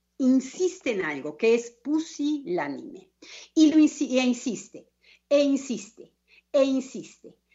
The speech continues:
e insiste. ¿Por qué? Porque esta situación pusilánime no es igual un bebé que llora en un basurero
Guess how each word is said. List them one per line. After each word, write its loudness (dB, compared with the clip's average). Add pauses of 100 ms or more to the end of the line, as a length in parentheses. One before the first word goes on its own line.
(180)
e 4
insiste. -4 (100)
¿Por 2
qué? -6 (1040)
Porque 0
esta -6
situación -8
pusilánime 0
no 6
es 2
igual 0
un 4
bebé 0
que -4
llora -4
en -4
un -4
basurero -6